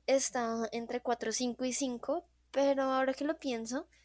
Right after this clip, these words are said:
creo que debería ponerle como entre cuatro siete y cinco. Mm, me parece que lo ideal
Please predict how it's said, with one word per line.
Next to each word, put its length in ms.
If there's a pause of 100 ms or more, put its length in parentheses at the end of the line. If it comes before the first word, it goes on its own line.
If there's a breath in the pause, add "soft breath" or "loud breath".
(120)
creo 180
que 100
debería 340
ponerle 520
como 220
entre 300
cuatro 340
siete 340
y 100
cinco. 600 (520)
Mm, 340
me 140
parece 360
que 120
lo 120
ideal 500